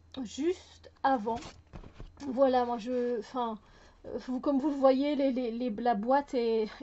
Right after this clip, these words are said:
est destroyed, hein, euh, parce que, euh, utilisée beaucoup de fois. Mais je n'ai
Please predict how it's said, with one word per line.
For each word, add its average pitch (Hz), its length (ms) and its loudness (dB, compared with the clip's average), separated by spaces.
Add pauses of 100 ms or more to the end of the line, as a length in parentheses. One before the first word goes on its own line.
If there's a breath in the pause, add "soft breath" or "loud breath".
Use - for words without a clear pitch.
est 220 100 -4
destroyed, 254 720 -2
hein, 240 240 -4 (460 loud breath)
euh, 220 180 -2
parce 220 320 -6
que, 277 340 -2 (120)
euh, 220 240 -2
utilisée 240 560 -4
beaucoup 233 320 -6
de 190 80 -12
fois. 226 340 0 (400 loud breath)
Mais 254 360 -2
je 226 120 -10
n'ai 247 320 -4